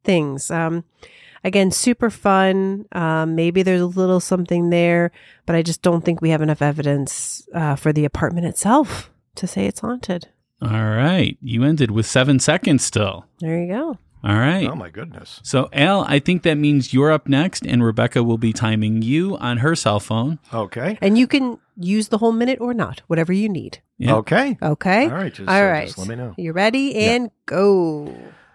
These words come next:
Speaker 3: Okay, so L A is the land of facade. It's the land of lies. So, uh, you know, to me, this more smacks of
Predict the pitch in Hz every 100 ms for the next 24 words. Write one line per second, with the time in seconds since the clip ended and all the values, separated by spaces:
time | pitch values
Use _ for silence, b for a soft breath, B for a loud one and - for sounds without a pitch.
0 | B 165 165 110 - - - 208 196 156
1 | 120 117 113 110 95 107 107 104 104 98
2 | 95 85 85 - _ - 110 - 101 73
3 | 80 - - 98 107 101 92 92 78 73
4 | - - B B B - - 123 113 110
5 | 110 127 _ - - - 123 131 113 107
6 | - 131 131 165 190 175 135 139 - 131
7 | 131 123 - - - - - 127 _ 123
8 | 127 123 - - 113 107 107